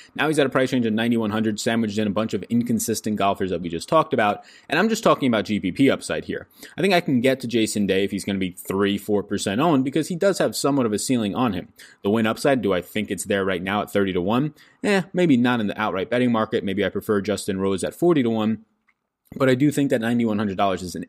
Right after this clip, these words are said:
interesting G P P play for him. I'm very concern-, concerned with Justin Rose. He's lost a ton of strokes as of late, but I think I can get behind Jason Day at lower ownership because I've seen the upside from his game.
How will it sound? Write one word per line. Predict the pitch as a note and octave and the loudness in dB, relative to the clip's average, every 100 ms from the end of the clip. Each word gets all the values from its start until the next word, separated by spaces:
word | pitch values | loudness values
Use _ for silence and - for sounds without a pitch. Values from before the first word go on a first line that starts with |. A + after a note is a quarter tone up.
| - | -4
interesting | D#3+ C#3 - C3+ A2+ | -2 -2 -2 0 0
G | G#2+ G#2+ | 0 -2
P | G2+ | -2
P | F#2 G#2+ | -2 -2
play | G2+ F2+ | -2 -2
for | - G#2+ | 0 0
him. | G2 - - - | -2 -10 -20 -10
I'm | - | -2
very | G2+ A2 | 2 2
concern-, | G2+ G2+ A2 B2+ | 0 -4 0 0
concerned | C3+ - - A#2 C#3 D3+ | 0 -6 -4 0 0 0
with | C3 | 0
Justin | C#3 D#3 | 0 0
Rose. | D3+ D3 | 0 0
He's | A2 | 0
lost | G2+ G2+ | -2 -4
a | |
ton | G2 G2+ | -6 -8
of | F2+ | -4
strokes | A2 G#2 | -4 -2
as | F#2+ | -6
of | F#2 | 0
late, | C3+ D3 - - | 0 0 -4 -10
but | - | -6
I | |
think | A2 D3 | -2 0
I | B2 | 0
can | A#2 | 0
get | A#2 | -2
behind | A2+ G#2 G#2 G2 | -2 -2 -2 0
Jason | G2 F#2+ F#2 F#2 | -2 -4 -4 -4
Day | G#2+ C3+ G#2+ G2+ | 0 4 4 2
at | G2+ | -2
lower | G2 G2 | 0 0
ownership | G2 F#2+ - F#2 | 0 -4 -4 -6
because | F#2+ F#2 | -4 -4
I've | F2 | -4
seen | - E3 C#3 | -2 2 2
the | A2+ | 2
upside | G#2+ - G#2 F#2+ | -2 -4 -4 -4
from | G2 | -6
his | F2 E2 | -8 -6
game. | G#2+ F#2 | -6 -8